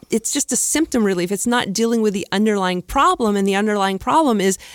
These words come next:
none of us have figured out how to feel our emotions. And we're getting, you know, more and more in our intellect,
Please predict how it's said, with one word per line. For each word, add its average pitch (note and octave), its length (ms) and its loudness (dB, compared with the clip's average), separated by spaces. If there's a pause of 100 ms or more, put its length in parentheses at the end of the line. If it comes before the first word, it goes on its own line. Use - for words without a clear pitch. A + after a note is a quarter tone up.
none F#3+ 360 2
of C4 100 0
us C4+ 200 0
have A#3+ 120 0
figured G#3 340 -2
out F3 200 2
how G3 160 -2
to G#3 120 4
feel D#3+ 520 -4
our F#3 160 0
emotions. G3 720 -2 (380)
And A#3+ 140 2
we're B3+ 120 2
getting, A#3 540 0
you A3 80 2
know, F3+ 240 0
more B3+ 460 2
and B3+ 140 0
more A#3+ 200 2
in A3+ 100 2
our F#3 180 0
intellect, A3+ 640 -2